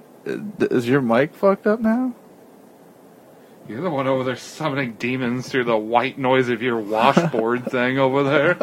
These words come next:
Speaker 1: <laughs> Washboard?
Speaker 2: <laughs> Whatever. Mixer board.
Speaker 1: Ugh. I didn't like that. That scared me.
Speaker 2: Like I said, the only one that's ever lived in here is Raven, so.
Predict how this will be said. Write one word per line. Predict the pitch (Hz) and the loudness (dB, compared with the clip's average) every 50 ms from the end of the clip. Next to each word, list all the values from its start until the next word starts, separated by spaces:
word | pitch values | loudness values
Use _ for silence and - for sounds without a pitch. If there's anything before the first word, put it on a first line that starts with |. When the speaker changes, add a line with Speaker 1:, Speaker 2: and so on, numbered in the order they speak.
| - - - - - | -4 -4 -4 -2 -2
Speaker 1:
<laughs> | |
Washboard? | 170 143 123 143 160 170 202 247 269 160 - 226 196 202 | -2 6 10 12 12 12 12 12 12 10 8 8 8 10
Speaker 2:
<laughs> | 214 190 139 143 156 175 170 | 10 10 10 10 10 10 10
Whatever. | 156 117 - 151 147 - - - - - 160 135 - | 8 2 2 0 0 0 -4 -12 -16 -14 0 2 4
Mixer | 139 151 147 135 131 - 131 123 | 6 6 6 4 4 2 2 2
board. | 120 123 120 120 120 123 135 139 139 - - - - - - - - - - | 2 2 0 0 0 0 -2 -4 -8 -12 -20 -20 -20 -20 -20 -20 -20 -10 -6
Speaker 1:
Ugh. | - 147 156 151 135 131 117 - - - - - - - - - - - - - - - - - - - - - - - - - | -2 0 0 0 0 -2 -6 -8 -10 -16 -20 -20 -20 -20 -20 -20 -20 -20 -20 -20 -20 -20 -20 -20 -20 -20 -20 -20 -20 -18 -8 -4
I | |
didn't | 139 156 147 127 | -2 -2 -2 -2
like | 120 113 123 113 - | -2 -2 -2 -2 -4
that. | - 87 87 98 - - - - - - - - - | -4 -4 -4 -4 -6 -8 -12 -20 -20 -20 -20 -18 -14
That | 175 156 - | -12 -12 -12
scared | - - - - - 110 110 95 | -12 -12 -10 -2 -2 -2 -2 -2
me. | 98 104 110 - - - - - - - - - - - - - - - - - - - - - - - - - - - - | -4 -6 -6 -8 -14 -20 -20 -20 -20 -20 -20 -20 -20 -20 -20 -20 -20 -20 -20 -20 -20 -20 -20 -20 -20 -20 -20 -20 -20 -18 -12
Speaker 2:
Like | - 131 135 | -4 -2 -2
I | 147 | -2
said, | - - - 151 127 107 104 - | -2 0 0 0 0 0 -4 -8
the | - 127 | -8 -6
only | 127 135 143 | -4 -2 -2
one | 147 151 | -2 -2
that's | 147 131 - | -2 -2 -2
ever | 151 147 143 | -2 -2 0
lived | 135 139 147 143 135 147 | 0 2 0 0 0 -4
in | 160 156 | -4 -4
here | 156 151 156 | -4 -4 -4
is | 147 156 | -2 0
Raven, | 160 139 110 107 101 107 110 120 120 | 2 2 2 2 0 -2 -4 -6 -6
so. | - - 135 123 117 165 - | -4 -4 -4 -2 0 -2 -4